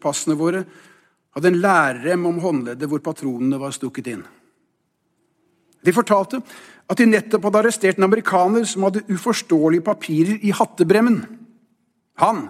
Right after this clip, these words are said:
var nå underveis til fengselet i Barcelona. Vær så snill og vreng lommene. I regnfrakken min fant jeg et sammenkrøllet brev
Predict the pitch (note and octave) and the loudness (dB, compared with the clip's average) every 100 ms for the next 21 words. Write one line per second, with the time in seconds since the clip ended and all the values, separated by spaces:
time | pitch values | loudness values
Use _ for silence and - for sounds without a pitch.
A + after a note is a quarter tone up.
0 | - _ _ _ C#3+ E3 D#3+ F3+ G3 D#3+ | -16 _ _ _ 0 2 4 2 0 0
1 | E3 D3 D3+ C#3+ D#3+ D#3 C3 B2 D3 C3+ | 0 2 0 -2 -6 -4 -4 -4 -6 -2
2 | C#3 D#3 B2 A#2 G2+ - _ _ _ _ | -2 -2 -4 -6 -10 -16 _ _ _ _
3 | _ _ _ _ _ - D#3 G3 G3 G#3 | _ _ _ _ _ 0 2 2 0 -2
4 | D3+ D#3+ E3+ D#3 - - E3 C3+ C#3 C#3 | 0 0 0 -6 -10 -6 -4 -2 0 2
5 | C#3 A#2 G2 D#2+ - _ _ _ _ _ | 2 -2 -8 -16 -20 _ _ _ _ _
6 | _ _ _ _ _ _ _ _ _ _ | _ _ _ _ _ _ _ _ _ _
7 | _ _ - C3+ D3 B2+ G#2 A2+ A#2 D3 | _ _ -4 0 2 0 -6 -12 -2 0
8 | D3+ C#3 B2+ - C3 B2+ - F3 B2+ A2 | 0 -4 -8 -10 -12 -10 -4 -2 0 -4
9 | G#2 B2+ D3+ B2 C3 D3 F#3 | -8 -8 -8 -8 -4 -4 -6